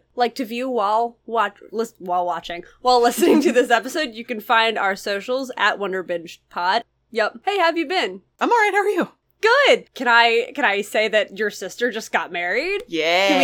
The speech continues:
Speaker 1: we clap?
Speaker 2: Yeah.
Speaker 1: <laughs> Congratulations.
Speaker 2: Yeah.
Speaker 1: It was a good wedding.
Speaker 2: It was
Speaker 1: It was a
Speaker 2: very
Speaker 1: good
Speaker 2: fun.
Speaker 1: reception. I drank <laughs> a lot of champagne.
Speaker 2: Did you really?
Speaker 1: Uh,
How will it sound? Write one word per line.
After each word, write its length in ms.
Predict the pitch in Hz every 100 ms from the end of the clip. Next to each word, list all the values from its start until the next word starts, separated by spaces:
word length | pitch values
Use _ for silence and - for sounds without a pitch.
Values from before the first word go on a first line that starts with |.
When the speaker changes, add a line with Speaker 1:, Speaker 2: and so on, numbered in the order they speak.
| -
Speaker 1:
we 40 | 294
clap? 720 | 190 175 226 370 403 440 415 480 440
Speaker 2:
Yeah. 840 | - 508 - 123 90 95 60 55 -
Speaker 1:
<laughs> 60 |
Congratulations. 960 | 359 311 240 240 311 403 311 440 - 381 415 554 587 571 - - 156
Speaker 2:
Yeah. 960 | 160 160 143 127 127 - - - - -
Speaker 1:
It 40 |
was 100 | 226
a 40 | 226
good 100 | 269
wedding. 400 | 254 262 262 269 -
Speaker 2:
It 100 | 180
was 400 | 170 160 - -
Speaker 1:
It 0 |
was 20 | 160
a 20 |
Speaker 2:
very 120 | 156
Speaker 1:
good 60 | 143
Speaker 2:
fun. 40 |
Speaker 1:
reception. 460 | 160 226 - - - -
I 100 | 220
drank 340 | 233 240 - -
<laughs> 40 |
a 60 | - - -
lot 240 | 269 - -
of 60 |
champagne. 600 | - - - 175 170 202 _ -
Speaker 2:
Did 140 | 208 311
you 60 | 403
really? 200 | 359 453 _ - - -
Speaker 1:
Uh, 320 | 240 240